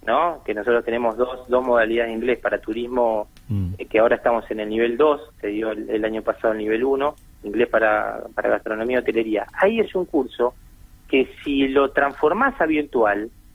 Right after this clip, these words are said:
Speaker 1: no pasa nada. ¿Por qué? Porque vos tenés que dar una clase, desarrollar, hablar, a través de una pantalla lo podés hacer, incluso hasta capaz que es más beneficioso que hacerlo en tiempo real.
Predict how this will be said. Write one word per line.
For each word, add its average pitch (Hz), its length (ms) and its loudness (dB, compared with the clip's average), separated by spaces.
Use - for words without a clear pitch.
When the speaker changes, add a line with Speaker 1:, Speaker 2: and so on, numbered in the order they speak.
Speaker 1:
no 269 80 0
pasa 254 260 2
nada. 220 400 2
¿Por 135 160 0
qué? 143 200 2
Porque 123 260 -4
vos 147 160 0
tenés 143 240 0
que 120 320 0
dar 139 260 2
una 135 160 2
clase, 143 400 0
desarrollar, 123 720 0
hablar, 131 600 0
a 117 140 0
través 143 300 2
de 147 100 0
una 139 180 -2
pantalla 131 480 2
lo 120 160 0
podés 143 300 0
hacer, 135 420 0
incluso 202 500 0
hasta 127 220 2
capaz 170 300 0
que 156 120 -2
es 127 60 -4
más 170 160 0
beneficioso 165 760 -2
que 117 120 0
hacerlo 139 360 0
en 123 120 -4
tiempo 123 280 0
real. 107 300 2